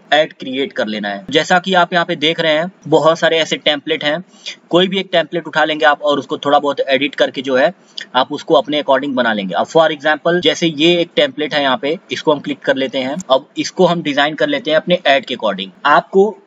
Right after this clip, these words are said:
Instagram का जो real ad है इसके लिए आपको एक format चाहिए, चाहिए, क्योंकि other कोई format वहाँ पे support नहीं करता है, Right? तो आप देख रहे हैं जैसे यहाँ पे ये मेरा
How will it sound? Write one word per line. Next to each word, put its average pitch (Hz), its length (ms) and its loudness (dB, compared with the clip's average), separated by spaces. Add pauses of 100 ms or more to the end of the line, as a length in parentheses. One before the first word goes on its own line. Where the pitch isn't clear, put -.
(140)
Instagram 180 600 0
का 185 80 4
जो 170 140 0
real 151 280 2
ad 151 200 4
है 151 260 -6
इसके 175 240 -6
लिए 175 100 2
आपको 170 180 2
एक 165 100 -8
format 143 340 2
चाहिए, 131 300 0
चाहिए, 104 320 -4
क्योंकि 160 420 2 (100)
other 147 220 2
कोई 165 160 -4
format 143 420 0
वहाँ 139 160 0
पे 175 180 2 (380)
support - 400 2
नहीं 135 100 -2
करता 113 300 -4
है, 104 160 -4 (280)
Right? 165 160 2 (380)
तो 165 180 0
आप 156 160 4
देख 165 200 -4
रहे 170 60 -2
हैं 165 60 -6
जैसे 165 220 0
यहाँ 147 300 0
पे 165 60 0
ये 147 280 0
मेरा 160 300 2